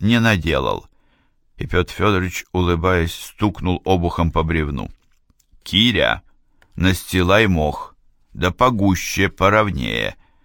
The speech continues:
Лишнее потом топориком обрубим. Так что, парень, быть тебе мастером по плотницкому делу». «А что, работа прибыльная. Девки опять же любить будут, старики уважать.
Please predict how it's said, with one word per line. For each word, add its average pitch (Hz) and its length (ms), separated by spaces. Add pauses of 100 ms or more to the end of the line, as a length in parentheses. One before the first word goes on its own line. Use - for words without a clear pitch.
(240)
Лишнее 120 500
потом 110 420
топориком 82 800
обрубим. 58 580 (840)
Так 110 260
что, - 240
парень, 110 680
быть 82 300
тебе 85 280
мастером 82 600
по 82 120
плотницкому 71 800
делу». 55 400 (680)
«А - 160
что, - 420 (400)
работа 196 500
прибыльная. 151 720 (480)
Девки 113 480
опять 113 460
же 107 340
любить 101 460
будут, 92 640 (220)
старики 95 640
уважать. 117 840